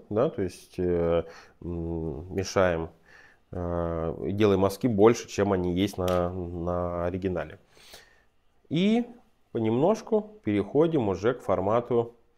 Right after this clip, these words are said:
Э, тоже я по чуть-чуть, видите, я прям по чуть-чуть подбираюсь к белому. Я просто взял этот розовый, разбелил его белым. И я прям по-, понемножку к нему подбираюсь. То есть я не беру сразу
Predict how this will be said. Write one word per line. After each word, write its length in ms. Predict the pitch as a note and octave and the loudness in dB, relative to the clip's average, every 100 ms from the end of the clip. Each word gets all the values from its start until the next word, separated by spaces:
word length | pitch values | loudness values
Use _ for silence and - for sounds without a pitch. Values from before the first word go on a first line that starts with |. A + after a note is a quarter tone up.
| _ - - _ _ | _ -20 -20 _ _
Э, 400 | - F2 F2 F2 F2 | -10 -8 -6 -8 4
тоже 280 | B2 G2+ G2+ | 6 6 6
я 200 | G#2 G2+ | 4 4
по 200 | - A2+ | 0 -8
чуть-чуть, 540 | - - - - B2 | -8 -18 -4 0 2
видите, 300 | A#2+ D#3+ A2+ G#2+ | 0 -2 0 2
я 120 | A2 | 4
прям 220 | A2 G#2+ | 4 2
по 120 | A2+ | 0
чуть-чуть 560 | A2 A#2 - - F3+ F#3 | -6 -8 -2 6 6 6
подбираюсь 840 | A#2 F#2+ A2 A2 C3+ C#3+ A2+ - - | 0 4 6 10 10 10 6 0 -14
к 480 | - B2 A#2+ A#2+ A2+ - - - | 0 4 10 10 8 -2 -14 -6
белому. 580 | G#2 A#2+ A#2 G#2 G#2 F#2+ | 2 8 8 8 6 6
Я 120 | G#2+ | 6
просто 240 | A2+ - | 4 2
взял 220 | A2+ A#2 G#2 | 6 8 8
этот 180 | G2+ D3 | 6 6
розовый, 340 | E3+ D#3+ B2+ | 6 8 6
разбелил 500 | G#2+ G#2 A2+ A2 G2 | 6 4 4 6 6
его 180 | F2 F2+ | 4 2
белым. 540 | G2 G#2+ A2+ E3 G3+ - _ - _ - | 4 4 6 4 2 -8 _ -20 _ -6
И 80 | G2+ | 2
я 160 | A2+ A#2+ | 4 4
прям 220 | B2 A2+ | 4 4
по-, 180 | A2+ G#2 | 0 0
понемножку 640 | A2+ A#2 A#2+ B2 A#2+ F#2+ | 2 4 6 6 4 0
к 60 | F#2 | -4
нему 180 | F2+ F2+ | -2 -2
подбираюсь. 560 | F2 F2 F#2 E2+ D#2+ | -2 2 4 2 0
То 100 | - | -8
есть 120 | E2 G2 | -10 -4
я 100 | F#2 | -4
не 100 | F#2+ | 0
беру 280 | G#2+ C3 D3 | 4 4 2
сразу 680 | A2 G#2+ G#2 G2+ G2+ G2 | 6 6 6 4 4 2